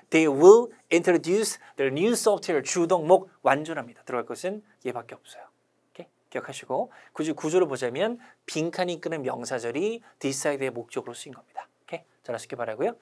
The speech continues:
오 번도 마찬가지. 바로 갈게요. A, B, C도 봤더니 또 의문사들이 있습니다. 빈칸 뒤로 봤더니 주어, 그리고 수동태죠. 이렇게 수동태, 목적 없어도 완전절. When, where, how, why. 얘랑, 얘랑,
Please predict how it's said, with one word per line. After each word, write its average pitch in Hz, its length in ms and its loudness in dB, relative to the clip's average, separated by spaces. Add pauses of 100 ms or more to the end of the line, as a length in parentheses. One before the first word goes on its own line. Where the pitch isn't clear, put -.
(180)
오 226 120 10
번도 262 140 10
마찬가지. 175 380 8
바로 190 180 4
갈게요. 123 280 -4 (560)
A, 214 220 12
B, 262 100 2
C도 240 160 -4
봤더니 175 440 6
또 202 220 6
의문사들이 208 640 6
있습니다. 127 500 -8 (320)
빈칸 220 340 4
뒤로 208 120 2
봤더니 170 340 2
주어, 190 380 6 (240)
그리고 190 460 4 (220)
수동태죠. 262 680 -2 (140)
이렇게 - 160 -12
수동태, 214 560 -2 (140)
목적 170 400 2
없어도 180 260 -4
완전절. 135 560 -6 (180)
When, 170 220 6
where, 196 180 8
how, 170 240 2
why. 175 280 2 (200)
얘랑, 160 380 2 (400)
얘랑, 156 400 2